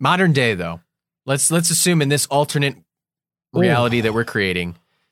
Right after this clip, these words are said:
Speaker 1: this is you right now, you, the you I'm looking at right now.
Speaker 2: Okay.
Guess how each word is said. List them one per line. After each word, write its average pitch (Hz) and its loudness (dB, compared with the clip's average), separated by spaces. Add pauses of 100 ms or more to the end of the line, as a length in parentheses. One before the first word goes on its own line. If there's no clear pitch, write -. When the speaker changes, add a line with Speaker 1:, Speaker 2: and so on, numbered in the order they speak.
Speaker 1:
this 131 -6
is 104 -4
you 127 2
right 131 0
now, 107 -2
you, 98 -4
the 98 -10
you 151 2
I'm 143 0
looking 113 -4
at 90 -8
right 98 -8
now. 95 -2
Speaker 2:
Okay. 123 2